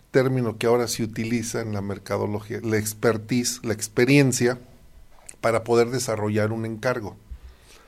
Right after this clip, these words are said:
Los enroques que ha hecho el gobernador no corresponden a la experiencia de los funcionarios, corresponden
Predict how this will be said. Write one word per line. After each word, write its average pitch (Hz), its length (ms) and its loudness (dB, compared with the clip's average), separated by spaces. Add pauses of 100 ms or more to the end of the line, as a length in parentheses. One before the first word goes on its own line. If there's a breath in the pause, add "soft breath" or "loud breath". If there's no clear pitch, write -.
(420 soft breath)
Los 131 420 0
enroques 160 680 2
que 143 160 0
ha 135 60 2
hecho 135 220 -4
el 143 60 -4
gobernador 113 720 -2 (140)
no 123 340 -4
corresponden 120 920 -6
a 113 120 0
la 113 100 -2
experiencia 107 720 -4
de 107 100 -2
los 104 200 -6
funcionarios, 113 800 -6 (1000 loud breath)
corresponden 135 920 -2